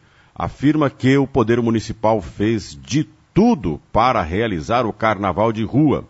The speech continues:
para dar alegria ao povo, mas não deu certo. Agora, no final das contas, não se agradou ninguém.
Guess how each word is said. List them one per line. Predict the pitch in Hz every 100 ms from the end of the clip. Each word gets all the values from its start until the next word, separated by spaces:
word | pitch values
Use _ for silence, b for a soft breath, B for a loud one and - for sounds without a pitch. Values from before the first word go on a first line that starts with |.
| _
para | 92 147 135 92 76 _ _ -
dar | 135 123
alegria | 110 104 82 113 139
ao | 113
povo, | - - 180 110 64 - b b b b b
mas | 110 123 135 135 127 - -
não | 117 123
deu | 117 113 95
certo. | - 85 76 - _ - _
Agora, | - 143 120 131 127 b b b b
no | 113
final | 117 117 104
das | 101 107 -
contas, | - 110 107 104 101 - - b b
não | 87 107 120 110
se | -
agradou | 101 92 90 78 65 95 98 82 78 _ _
ninguém. | 82 113 87 78 62